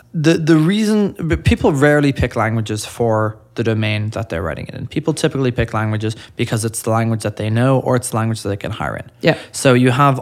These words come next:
Speaker 1: all these big enterprises who are writing everything in Java.
Speaker 2: Because that's
Speaker 1: That's, that's what you do. Like, there's, there's an unwritten rule. In fact, it might even be written somewhere
Speaker 2: <laughs>
Speaker 1: that if you're an enterprise, you, you have to write things in Java or, or C sharp if, if you're a, a Microsoft shop.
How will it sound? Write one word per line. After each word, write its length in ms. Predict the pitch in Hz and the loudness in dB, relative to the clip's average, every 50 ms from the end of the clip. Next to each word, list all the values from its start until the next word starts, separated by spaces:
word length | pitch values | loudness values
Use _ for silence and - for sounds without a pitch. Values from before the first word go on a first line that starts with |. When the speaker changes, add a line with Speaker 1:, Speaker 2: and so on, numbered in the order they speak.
| - - | -2 0
Speaker 1:
all 260 | 147 160 170 180 175 | 2 4 4 4 4
these 420 | 156 143 131 127 123 113 110 - - - - - _ _ _ _ - | 4 4 4 4 2 0 -2 -6 -10 -16 -20 -20 _ _ _ _ 0
big 180 | 123 147 143 131 | 2 4 4 6
enterprises 600 | 127 123 123 120 - 113 110 104 - 113 107 - | 4 4 2 2 0 0 0 0 -2 -4 -4 0
who 80 | 123 | 0
are 80 | 120 117 | 2 2
writing 280 | 113 113 113 117 113 - | 2 2 0 0 -2 -4
everything 300 | 113 107 113 110 110 104 | -4 -4 -4 -4 -4 -4
in 100 | 104 110 | -6 -6
Java. 320 | - - - - - - _ _ _ _ | -6 -6 -8 -8 -10 -14 _ _ _ _
Speaker 2:
Because 320 | - 214 - 196 175 160 - | -8 -2 0 0 0 2 0
that's 440 | 151 139 139 - - - - - - _ _ _ _ _ - | 0 -2 -2 -4 -8 -12 -14 -16 -18 _ _ _ _ _ -4
Speaker 1:
That's, 280 | 135 117 113 - - - | -2 -2 -2 -2 -4 -6
that's 180 | 131 117 - | -6 -4 -4
what 120 | 127 123 - | -4 -4 -2
you 80 | 120 | -2
do. 260 | 107 117 113 - - - _ - - _ | -2 -2 -2 -4 -6 -12 _ -20 -6 _
Like, 160 | - 120 117 | -2 -2 0
there's, 160 | - 131 127 117 | 0 0 0 0
there's 180 | - 127 110 | 0 0 2
an 120 | 127 127 131 | 2 2 2
unwritten 500 | 143 160 151 143 143 135 127 131 127 123 | 4 4 4 4 4 2 2 0 2 4
rule. 320 | 127 131 120 110 104 95 | 4 4 4 4 2 0
In 80 | 110 117 | 0 0
fact, 240 | 123 117 110 - | 0 -2 -2 -2
it 20 | 113 | -4
might 200 | 110 120 120 117 | -2 0 0 0
even 120 | 110 113 | -2 -2
be 140 | 110 110 107 | -2 -2 -2
written 320 | 107 117 117 - 113 110 | 0 -2 -2 -2 -4 -6
somewhere 380 | 113 - - 247 - 214 269 254 254 - 302 294 - - - - | 0 4 4 6 6 6 4 2 4 2 2 0 0 -4 -10 -4
Speaker 2:
<laughs> 40 | - | 0
Speaker 1:
that 240 | 131 127 120 117 - | 2 2 2 2 0
if 100 | 117 - | 0 0
you're 100 | 135 127 | 2 2
an 60 | 120 | 2
enterprise, 380 | 120 113 107 - 113 110 107 | 2 0 0 0 0 0 0
you, 80 | 113 107 | -2 -2
you 140 | 104 113 110 | -2 -2 -2
have 160 | 113 110 - | -2 -2 -4
to 80 | - 110 | -4 -4
write 180 | 107 104 104 | -4 -4 -4
things 260 | - 107 104 107 107 92 | -4 -4 -4 -4 -6 -6
in 100 | 76 110 | -4 -2
Java 260 | 107 113 110 113 127 | 0 0 2 2 2
or, 220 | 127 123 147 143 - | 2 4 4 4 4
or 160 | 117 135 131 | 4 2 2
C 200 | 120 - 135 127 | 2 0 -2 -2
sharp 320 | 117 - 107 107 113 - | 0 0 -2 -2 -2 -4
if, 180 | - - 107 - | -8 -10 -8 -6
if 180 | - 117 - 117 | -6 -4 -2 -2
you're 140 | 110 107 | -2 -2
a, 600 | 104 104 98 101 - - 104 101 90 87 78 - - | -2 -2 -4 -4 -4 -4 -4 -4 -2 -4 -6 -6 -4
a 40 | 113 | -4
Microsoft 360 | 117 117 - 123 - 117 104 | -4 -4 -4 -4 -4 -4 -4
shop. 340 | - - 107 131 - - - | -2 -2 -2 -2 -2 -4 -8